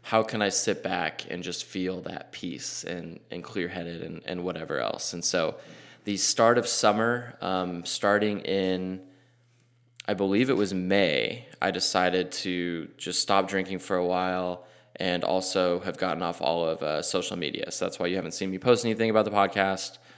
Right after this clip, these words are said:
or tour or anything else going on. Um, alcohol and social media and all those things, I don't think they were this, like, large problem. Uh, but we were just kind of talking and counseling of just like, hey, like,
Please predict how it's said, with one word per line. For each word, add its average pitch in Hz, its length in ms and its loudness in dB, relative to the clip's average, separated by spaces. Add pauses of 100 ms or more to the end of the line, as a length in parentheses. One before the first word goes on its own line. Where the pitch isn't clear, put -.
(200)
or 87 320 0
tour 101 400 6
or 95 80 8
anything 90 320 0
else 85 180 -2
going 87 320 -2
on. 87 300 -6 (460)
Um, 87 440 0 (1040)
alcohol 107 720 8
and 101 380 0
social 104 380 4
media 92 320 2
and 90 80 0
all 87 80 0
those 90 180 -2
things, 95 200 -4
I - 20 2
don't 117 160 0
think 104 200 -2
they 92 100 2
were 92 140 2
this, 87 220 -2
like, 82 200 -2
large 82 560 -2
problem. 57 840 -2 (640)
Uh, 87 220 0
but 92 100 0
we 95 60 4
were 95 80 2
just 92 140 -4
kind 104 180 2
of - 40 -2
talking 104 360 2
and 95 100 -4
counseling 101 460 0
of 92 80 0
just - 160 -2
like, 90 180 -4
hey, 113 300 4
like, 92 280 -2